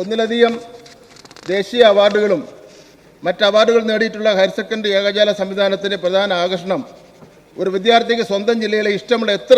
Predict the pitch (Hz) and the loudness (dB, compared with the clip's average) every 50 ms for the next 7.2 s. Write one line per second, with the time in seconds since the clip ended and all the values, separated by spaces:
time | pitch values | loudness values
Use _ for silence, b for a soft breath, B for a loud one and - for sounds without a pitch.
0 | 240 247 247 214 208 208 208 202 202 196 202 202 202 202 202 190 - - - - | 4 4 -2 -6 -6 -4 -2 -2 -2 -2 -4 -4 -6 -8 -8 -10 -14 -20 -20 -20
1 | _ _ _ _ _ _ _ _ _ _ - - 180 208 233 240 240 214 208 190 | _ _ _ _ _ _ _ _ _ _ -10 -4 -2 0 2 4 4 2 2 0
2 | 226 220 226 208 208 208 208 208 208 196 196 202 196 196 202 208 220 - - - | 0 0 0 0 0 -2 -2 -2 -4 -4 -4 -4 -4 -2 -4 -4 -6 -10 -18 -20
3 | - - - - _ _ - 160 214 240 240 214 208 208 220 233 233 226 226 214 | -20 -20 -20 -20 _ _ -8 -4 -2 -2 -2 -2 -2 -2 0 0 0 0 -2 -4
4 | 214 202 196 196 190 185 196 208 226 - - - - - - _ _ - - - | -4 -2 0 0 0 2 0 -2 -4 -6 -10 -18 -20 -20 -20 _ _ -20 -12 -6
5 | 160 190 208 214 202 - 240 247 226 208 208 220 220 - 240 226 220 214 214 220 | -4 -2 0 -2 0 2 4 6 6 6 4 2 0 0 0 0 0 0 2 2
6 | 196 190 196 208 208 202 208 185 220 214 208 190 190 190 190 196 190 196 190 185 | 2 2 2 0 -2 -2 -4 -4 0 0 0 0 -2 -4 -4 -2 0 0 0 0
7 | 185 185 180 | 0 0 -2